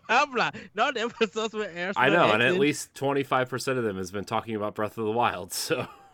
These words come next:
Speaker 1: That is true. <laughs> Uh, I still love our Metroid Helldivers. I really wanna see that <laughs> game.
Speaker 2: Oh my
Speaker 1: 'Cause,
Speaker 2: gosh,
Speaker 1: like,
Speaker 2: dude. That's the
Speaker 1: uh,
Speaker 2: game that Federation Force should have been.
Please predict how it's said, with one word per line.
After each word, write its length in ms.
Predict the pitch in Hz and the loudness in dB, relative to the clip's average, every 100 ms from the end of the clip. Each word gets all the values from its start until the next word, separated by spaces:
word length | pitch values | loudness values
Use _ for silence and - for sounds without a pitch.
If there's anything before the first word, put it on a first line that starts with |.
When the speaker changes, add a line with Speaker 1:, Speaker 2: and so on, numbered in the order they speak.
| _ | _
Speaker 1:
That 160 | - - | -8 -8
is 240 | 123 - | -10 -10
true. 240 | - 135 180 - 277 - | -4 2 2 2 0 0
<laughs> 60 | 311 - 285 - 302 - _ - - - | -2 0 -4 -2 -2 -2 _ -20 -20 -12
Uh, 300 | 127 123 104 - | -6 -4 -4 -8
I 120 | 139 | -10
still 400 | - 143 135 131 | -6 -2 0 0
love 240 | 120 117 | -2 -2
our 100 | 117 | -2
Metroid 420 | 117 113 - 113 | -2 -4 -4 -4
Helldivers. 600 | 110 110 104 98 101 107 - | -4 -4 -4 -6 -6 -10 -4
I 120 | 135 135 107 | 0 0 -2
really 160 | 120 113 | -4 -4
wanna 180 | 101 117 | -4 -8
see 220 | - 120 | -6 -4
that 160 | 120 147 | 0 0
<laughs> 220 | 185 - | 2 4
game. 100 | 240 - 233 | 2 4 -2
Speaker 2:
Oh 100 | - | 0
my 0 | |
Speaker 1:
'Cause, 120 | 226 208 | -2 0
Speaker 2:
gosh, 360 | 160 156 156 160 | -4 -6 -8 -10
Speaker 1:
like, 100 | - | -10
Speaker 2:
dude. 320 | - 160 175 _ _ _ _ _ _ | -10 -8 -10 _ _ _ _ _ _
That's 280 | 107 127 120 | -2 -2 -2
the 80 | 104 | -4
Speaker 1:
uh, 20 | |
Speaker 2:
game 300 | 92 90 90 | -2 -4 -4
that 240 | 85 82 - _ _ | -8 -10 -14 _ _
Federation 600 | - 104 87 80 82 92 | -12 -10 -8 -8 -8 -10
Force 240 | - 78 - | -14 -14 -14
should 180 | 87 78 | -12 -14
have 100 | 69 | -14
been. 220 | 58 | -20